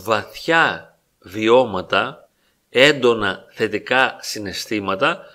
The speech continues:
το άτομο γίνεται ευάλωτο και αυξάνονται οι πιθανότητες να βιώσει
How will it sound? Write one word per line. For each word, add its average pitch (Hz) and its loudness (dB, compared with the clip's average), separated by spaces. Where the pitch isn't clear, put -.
το 110 4
άτομο 123 -2
γίνεται 151 -4
ευάλωτο 107 -2
και 120 6
αυξάνονται 156 0
οι 117 0
πιθανότητες 101 -4
να 120 2
βιώσει 147 -4